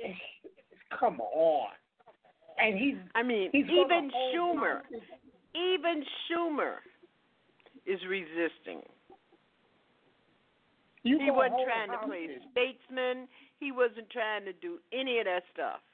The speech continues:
Speaker 2: And I tell you another thing that's gonna be really, really interesting. Um, two things that, that, that struck me. One is with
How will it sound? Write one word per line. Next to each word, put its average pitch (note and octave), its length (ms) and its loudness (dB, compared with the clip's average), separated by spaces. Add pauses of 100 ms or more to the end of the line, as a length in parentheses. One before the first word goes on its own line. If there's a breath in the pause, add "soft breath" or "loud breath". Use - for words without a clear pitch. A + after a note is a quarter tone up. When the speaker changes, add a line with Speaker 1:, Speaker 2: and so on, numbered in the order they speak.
(600 loud breath)
Speaker 2:
And G#3 140 -4
I D#4+ 220 2
tell E4+ 140 4
you A#3 140 0
another C4+ 360 -2
thing A3+ 200 -4
that's G3 200 -8
gonna F3+ 140 -8
be E3 120 -8
really, A#3+ 500 -4
really G#3 400 -2
interesting. D#3+ 680 -10 (1080 soft breath)
Um, D#3+ 360 4 (260)
two E4+ 180 2
things A3+ 300 4 (120)
that, D3+ 240 4 (300)
that, D3+ 260 0 (240)
that D3 140 0 (160)
struck - 300 0
me. C#3+ 240 -6 (1700 loud breath)
One A#3+ 320 4
is F#3 340 -4
with D#3+ 140 -10